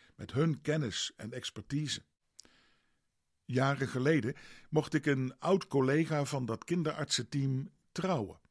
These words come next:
en een zegen vragen over hun huwelijk, maar ook over hun werk. En dat vind ik eigenlijk een troostrijke gedachte, dat op dat moment eigenlijk die beide lijnen bij elkaar kwamen, ook voor vandaag, dat oude adagium,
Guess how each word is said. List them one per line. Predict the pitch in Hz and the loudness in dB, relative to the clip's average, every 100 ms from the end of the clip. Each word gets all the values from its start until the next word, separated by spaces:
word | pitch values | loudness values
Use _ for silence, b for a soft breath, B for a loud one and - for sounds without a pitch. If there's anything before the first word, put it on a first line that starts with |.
| B B B | B B B
en | - 127 | 0 2
een | 117 | 6
zegen | 156 180 147 123 | 8 8 6 0
vragen | 127 139 160 151 156 | 0 0 0 0 -2
over | 147 135 123 127 123 - _ | 0 0 0 -2 -2 -6 _
hun | - 98 | -10 -6
huwelijk, | 101 143 143 143 - B B B | -2 0 2 0 -2 B B B
maar | 135 123 | 0 2
ook | 147 160 - - | 6 4 2 -6
over | 160 151 147 | -4 -2 0
hun | 147 | 0
werk. | 170 113 - - - - - B B B B B - | 2 0 -2 -14 -20 -20 -20 B B B B B 0
En | 156 | 2
dat | 147 | 4
vind | 220 | 4
ik | 196 | 4
eigenlijk | 196 175 156 | 2 2 0
een | 143 | 0
troostrijke | 160 185 196 - 165 160 143 | 0 2 2 2 0 0 0
gedachte, | - 120 170 - 95 B B B B B | -2 0 0 -2 -10 B B B B B
dat | - 139 120 | -2 0 0
op | 113 | 0
dat | 143 175 | 2 4
moment | 160 135 160 175 | 2 4 4 2
eigenlijk | - 165 202 175 147 | 0 0 0 0 -2
die | 151 123 | -2 2
beide | 139 170 156 | 6 6 6
lijnen | 131 143 180 151 | 4 4 4 2
bij | 135 | 4
elkaar | 135 120 139 160 | 2 2 0 -2
kwamen, | - 127 120 101 101 b b b | -2 -2 -2 -2 -4 b b b
ook | 160 156 | 0 0
voor | 156 127 | 0 0
vandaag, | 120 110 147 139 | 0 -2 -2 -2
dat | - 113 139 | -2 -2 2
oude | 185 165 | 4 6
adagium, | 143 127 127 139 135 131 120 117 | 4 2 2 0 -2 -2 -2 -2